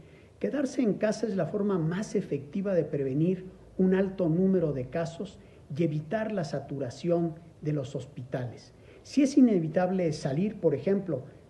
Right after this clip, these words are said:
personas que si no salen no comen, háganlo con todas las precauciones. Lávate frecuentemente las manos,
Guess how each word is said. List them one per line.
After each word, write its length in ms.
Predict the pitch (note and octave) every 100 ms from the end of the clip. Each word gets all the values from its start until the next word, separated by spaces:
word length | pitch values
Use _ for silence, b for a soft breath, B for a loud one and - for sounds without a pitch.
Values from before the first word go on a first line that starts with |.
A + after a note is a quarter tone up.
| B
personas 680 | - B2+ - F#3+ G#3 G#3+ -
que 160 | -
si 220 | C3+ - C3+
no 220 | C#3 F#3
salen 440 | - G3 F#3+ D3
no 200 | D#3 E3+
comen, 320 | G3 G3 A3 - B B -
háganlo 600 | C#3 D3+ G3 G3+ A3 A3+ - - -
con 360 | F3+ E3+ D3+
todas 280 | - A3 A3
las 180 | G3 C#3+
precauciones. 920 | - C#3+ D3 C3 - D3+ B2+ G#2+ - B B B -
Lávate 520 | B2+ D#3 G3 F#3+ -
frecuentemente 840 | - D3 - F3 E3+ D#3 D#3+ D#3
las 220 | D3+ D3 D#3
manos, 440 | D#3+ D#3 B2+ -